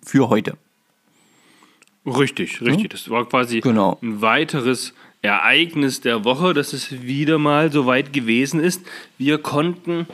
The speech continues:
Speaker 2: beide, ja, uns an einem Ort versammeln, um Fliegen beziehungsweise Nymphen zu binden.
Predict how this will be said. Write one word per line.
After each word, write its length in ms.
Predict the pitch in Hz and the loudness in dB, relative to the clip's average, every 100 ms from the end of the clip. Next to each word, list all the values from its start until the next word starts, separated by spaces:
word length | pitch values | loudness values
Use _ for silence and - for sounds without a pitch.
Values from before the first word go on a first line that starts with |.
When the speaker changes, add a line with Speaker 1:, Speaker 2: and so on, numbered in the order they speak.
| - - | -16 -2
Speaker 2:
beide, 500 | 120 135 156 156 156 - _ _ _ _ _ | 0 2 2 2 0 -4 _ _ _ _ _
ja, 240 | 117 110 - - | 0 0 -2 -4
uns 200 | 135 151 | -2 2
an 60 | 127 | 2
einem 320 | 95 151 151 | 2 2 2
Ort 160 | 139 170 | 2 0
versammeln, 600 | 156 113 113 170 233 - - - - _ - | 0 0 0 0 0 -4 -18 -20 -20 _ 0
um 380 | 120 135 208 247 - _ _ - - _ - | 2 4 4 2 -4 _ _ -20 -20 _ -6
Fliegen 380 | 151 135 98 110 | 0 0 2 -2
beziehungsweise 440 | 107 143 160 202 - | -2 0 0 -2 0
Nymphen 440 | 226 277 165 113 - | 2 4 2 -2 -2
zu 100 | 107 | -2
binden. 480 | - 98 90 - | 0 0 -2 -10